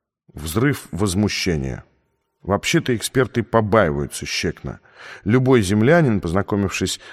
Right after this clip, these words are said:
с Голованом, рано или поздно начинает его побаиваться. Но в то же время, как это ни парадоксально,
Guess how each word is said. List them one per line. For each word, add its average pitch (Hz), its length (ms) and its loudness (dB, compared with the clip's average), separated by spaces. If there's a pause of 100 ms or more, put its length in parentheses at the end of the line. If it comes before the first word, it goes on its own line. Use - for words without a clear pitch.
(100)
с 90 100 -4
Голованом, 104 640 4
рано 139 240 4
или 110 200 2
поздно 120 360 0
начинает 113 480 0
его 110 260 0
побаиваться. 101 960 0 (760)
Но 104 320 2 (140)
в - 100 -16
то 113 160 0
же 95 160 0
время, 110 400 2
как 85 240 -4
это 87 180 -2
ни 95 120 0
парадоксально, 101 840 0